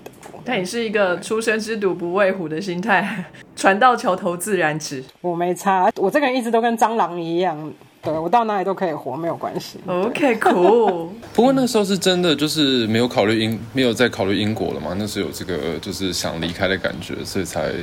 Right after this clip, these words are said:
Speaker 3: 没有考虑英国，
Speaker 1: 嗯，
Speaker 3: 还是其实也是有申请？
Speaker 1: 这是一个好问题。我那时候在英国并没有看到太多我想，想要加入的实验室，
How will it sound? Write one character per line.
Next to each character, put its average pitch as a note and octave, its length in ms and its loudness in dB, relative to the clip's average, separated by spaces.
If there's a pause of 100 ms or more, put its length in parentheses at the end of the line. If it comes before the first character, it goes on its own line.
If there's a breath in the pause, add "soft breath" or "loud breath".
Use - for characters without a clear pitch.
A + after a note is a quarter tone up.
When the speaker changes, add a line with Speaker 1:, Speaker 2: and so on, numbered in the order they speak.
(240)
Speaker 3:
没 G2 80 -2
有 G2 80 0
考 F#2+ 160 -2
虑 F#2 120 0
英 A3 120 2
国， F3+ 140 0
Speaker 1:
嗯， - 20 -6
Speaker 3:
还 - 80 -2
是 A3+ 120 4
其 B3 140 0
实 A3+ 140 2
也 F3 100 0
是 E3+ 140 -2
有 - 100 -2
申 E3 140 -4
请？ - 0 -
Speaker 1:
这 - 0 -
是 - 0 -
一 - 0 -
个 - 0 -
好 - 0 -
问 D3 40 -2
题。 - 40 0
我 G3 80 2
那 B3 100 2
时 B3 120 0
候 A#3+ 100 2
在 A#3 160 2
英 A3 180 -2
国 E3 200 -2
并 F#3+ 180 0
没 F3 80 -2
有 D3+ 100 -4
看 E3+ 220 -6
到 E3+ 160 -2
太 E3 200 -4
多 C#3 200 -6
我 C3 140 -4
想， - 180 -8
想 F3+ 100 0
要 G3+ 80 4
加 F#3 220 0
入 F#3 100 -2
的 D#3 140 -6
实 A#2+ 140 -12
验 C3 200 -8
室， - 220 -14